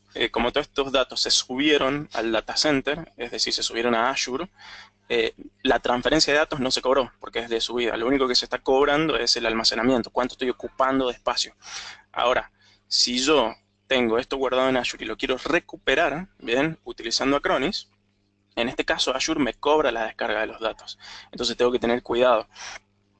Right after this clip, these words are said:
¿Qué es lo que hay que tener en cuenta simplemente? Es que en Azure, por mes, siempre los primeros cinco gigas de descarga son gratuitos. Por mes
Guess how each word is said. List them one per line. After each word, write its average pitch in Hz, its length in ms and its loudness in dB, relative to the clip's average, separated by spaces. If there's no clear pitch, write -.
¿Qué 131 60 2
es 135 80 2
lo 139 100 4
que 131 80 2
hay 127 80 4
que 127 120 0
tener 123 240 2
en 127 120 4
cuenta 143 320 0
simplemente? 143 600 0
Es 139 140 -2
que - 180 -2
en 120 140 2
Azure, 185 400 -2
por 180 220 4
mes, 196 480 2
siempre 131 720 2
los 113 140 -10
primeros 151 560 0
cinco 190 480 0
gigas 160 400 -4
de 120 80 0
descarga 151 680 0
son - 260 0
gratuitos. - 600 -4
Por 135 240 2
mes 117 340 0